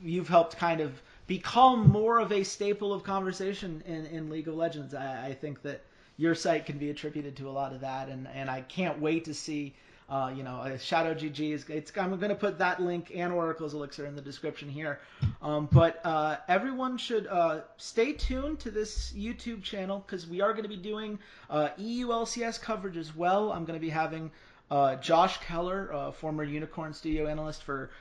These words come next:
Europe, uh, which is gonna be a lot of fun. Uh, I'm also gonna be having Xander Raff, longtime friend of the pod,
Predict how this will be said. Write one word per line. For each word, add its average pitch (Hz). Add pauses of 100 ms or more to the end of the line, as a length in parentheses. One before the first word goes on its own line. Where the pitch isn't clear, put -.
(100)
Europe, 156
uh, 135
which 135
is 135
gonna 139
be 135
a 135
lot 143
of 135
fun. 165 (360)
Uh, 135
I'm 135
also 135
gonna 139
be 135
having 135
Xander 143
Raff, 143
longtime 151
friend 139
of 135
the 135
pod, 139